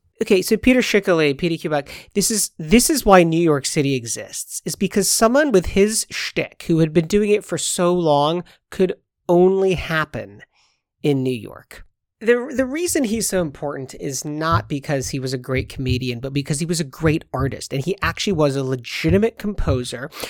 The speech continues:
right? He was, he's of the same vintage as, say, William Bolcom. These are different senses of humor. Schickele has that more like, "Wow, really? He's gonna do that?" That kind of New York City,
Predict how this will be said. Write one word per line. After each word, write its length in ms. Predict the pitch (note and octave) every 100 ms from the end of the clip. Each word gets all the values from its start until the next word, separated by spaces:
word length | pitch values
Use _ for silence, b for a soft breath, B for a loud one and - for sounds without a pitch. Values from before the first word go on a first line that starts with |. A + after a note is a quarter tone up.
| B B
right? 260 | C#3+ D3+
He 160 | - G3
was, 220 | G3+ A#3 - B
he's 240 | - G3+
of 140 | - F3
the 80 | F3+
same 420 | - G#3+ G#3 F#3+
vintage 460 | D#3+ D#3 E3 D#3
as, 160 | - D#3
say, 160 | E3+ C#3+
William 480 | B2+ D3 D#3+ E3+
Bolcom. 480 | C#3 B2 B2 B2+ D3+
These 160 | D#3+ D3+
are 60 |
different 420 | C#3+ - F3+ G#3+ -
senses 400 | F3 E3+ E3 D#3
of 100 | C#3
humor. 380 | D#3 B2+ B2
Schickele 420 | C#3+ F3 - F3 D#3+
has 240 | D#3 D3
that 160 | D3 -
more 180 | C3+
like, 380 | D3 C3 B2 - B B B B B _
"Wow, 420 | C#3+ E3 D#3 G2+
really? 480 | A2+ D3+ G#3+ G#3 D3 _ _ _ _ -
He's 240 | C3 F#3
gonna 200 | A#3 G3
do 200 | C3 C3+
that?" 240 | E3+ F#3+ F#3+
That 140 | C#3
kind 160 | - D3
of 80 |
New 160 | C#3 D3
York 220 | D3 C3+
City, 480 | - D3+ C#3+ C3 B2+